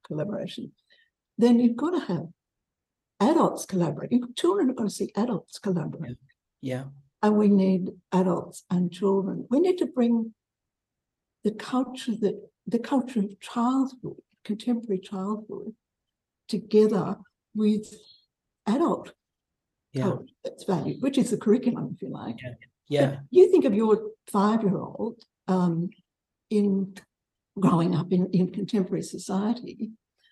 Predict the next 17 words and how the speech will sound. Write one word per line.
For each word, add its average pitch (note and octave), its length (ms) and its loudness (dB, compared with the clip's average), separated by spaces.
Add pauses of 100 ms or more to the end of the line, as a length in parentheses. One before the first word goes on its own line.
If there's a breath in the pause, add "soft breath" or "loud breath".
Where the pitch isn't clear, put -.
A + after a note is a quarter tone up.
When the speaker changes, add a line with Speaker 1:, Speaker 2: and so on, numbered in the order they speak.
(340)
Speaker 1:
what D4+ 260 -6
is C#4 160 -2
it - 140 -8
that, G3+ 140 -2 (220)
that G3 180 0 (260)
drives F#3+ 480 -2 (120)
her? G#3+ 400 -4 (1000)
Um, F#3 560 -2
and G#3+ 160 0
Speaker 2:
Yeah. - 60 -4
Speaker 1:
how, B3+ 200 -6 (180)
how - 400 -8
is F3+ 180 -4
that A#3+ 320 -2
part D3 320 -4
of - 120 -14 (140)
the, F#3 180 -6